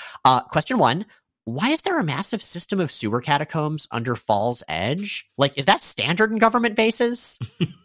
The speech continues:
Speaker 2: It's the first thing they build, is the catacombs. Like, they get the contractors in and they have a look at the, the architectural plans, and the contra-, contractor's like, "Oh, mate, you've not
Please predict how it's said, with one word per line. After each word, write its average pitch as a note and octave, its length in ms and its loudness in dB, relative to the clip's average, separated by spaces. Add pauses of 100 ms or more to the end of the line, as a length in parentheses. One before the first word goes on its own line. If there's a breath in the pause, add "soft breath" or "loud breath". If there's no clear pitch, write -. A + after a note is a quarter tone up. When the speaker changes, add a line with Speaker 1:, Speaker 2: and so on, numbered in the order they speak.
Speaker 2:
It's - 480 -6
the D#3 60 -8
first - 320 -4
thing C#3 180 -2
they B2 80 -2
build, A2 460 -4
is - 160 -10
the - 80 -6
catacombs. G2+ 840 -8 (1000)
Like, A#2+ 160 -4
they A#2 80 -4
get C#3+ 180 0
the C3 60 -2
contractors B2+ 640 0
in A#2 180 2
and A2 140 0
they A2 260 -2
have A2+ 120 -6
a G#2+ 40 0
look A#2 240 0
at G2 120 -6
the, G#2+ 200 2
the G2+ 100 -6
architectural A2 540 -4
plans, G#2 480 -4
and G2 100 -10
the G#2 60 -6
contra-, G2+ 380 -10 (160)
contractor's A2+ 420 -8
like, A2 180 -2 (540 loud breath)
"Oh, C#3 400 2
mate, C#3 300 2
you've B2 180 -2
not C3 320 -2